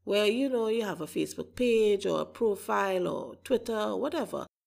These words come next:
and you're stuck with, uh, what do I put up? What do I write? And how do I get engagement?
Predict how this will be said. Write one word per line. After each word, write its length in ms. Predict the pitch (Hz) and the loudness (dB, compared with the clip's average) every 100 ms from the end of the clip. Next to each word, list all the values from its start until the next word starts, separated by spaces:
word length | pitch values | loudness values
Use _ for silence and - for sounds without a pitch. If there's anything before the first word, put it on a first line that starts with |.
| _ _ - | _ _ 2
and 380 | 240 247 247 247 | 4 2 -2 -8
you're 240 | 208 247 240 | 0 2 2
stuck 440 | - 254 240 - | 0 -2 -2 0
with, 340 | 240 220 - - - _ _ _ _ _ | 0 0 -8 -20 -20 _ _ _ _ _
uh, 400 | 214 220 220 220 190 | -6 -4 -4 -4 -6
what 240 | 196 277 | 0 0
do 140 | 285 254 | 0 -2
I 180 | 254 214 | -4 -6
put 220 | - 240 254 | -12 -8 -2
up? 260 | - - - _ _ _ _ _ - | -2 -2 -12 _ _ _ _ _ 0
What 280 | 208 196 | 4 4
do 200 | 240 254 | 6 4
I 140 | 233 220 | 4 2
write? 580 | 208 220 190 156 - - _ _ _ _ | 0 -2 -4 -6 -10 -18 _ _ _ _
And 300 | - 185 180 | 0 0 0
how 320 | 185 220 214 | 0 0 2
do 220 | 208 196 | 2 2
I 260 | 170 170 175 | 0 0 -2
get 380 | 175 170 156 - | 0 -2 -2 -4
engagement? 840 | 170 165 202 214 214 147 - - | -4 0 0 0 -4 -8 -10 -20